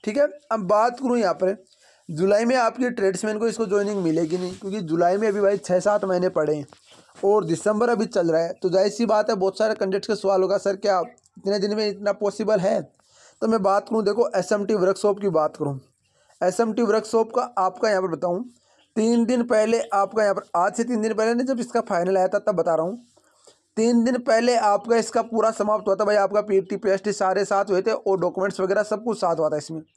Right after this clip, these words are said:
तो तीन दिन पहले समाप्त हो गया, ठीक उसके छः दिन के अंदर आपका यहाँ पर रिजल्ट आ गया फाइनल, फाइनल रिजल्ट बनकर तैयार होकर आ गया।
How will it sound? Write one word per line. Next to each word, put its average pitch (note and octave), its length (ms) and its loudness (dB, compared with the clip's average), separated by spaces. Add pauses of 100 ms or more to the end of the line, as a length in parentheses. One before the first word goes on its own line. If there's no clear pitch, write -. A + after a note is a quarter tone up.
(420)
तो G3+ 60 -6
तीन A#3 240 2
दिन A#3+ 120 2
पहले B3 240 2
समाप्त G#3 380 -2
हो A3+ 40 0
गया, B3 140 -2 (180)
ठीक C#4 360 0
उसके A#3+ 340 -2 (1160)
छः G#3+ 220 2
दिन G#3+ 220 0
के G#3+ 100 0
अंदर F#3+ 220 2
आपका F#3 300 2
यहाँ F#3 140 2
पर G#3+ 160 -6
रिजल्ट G3+ 380 0
आ F3+ 80 2
गया G3 180 0
फाइनल, E3+ 440 -4 (100)
फाइनल F#3+ 320 0
रिजल्ट G3 340 0
बनकर F3+ 360 -2
तैयार F#3+ 300 0
होकर F3 220 -2
आ C#3+ 100 0
गया। C#3 220 -12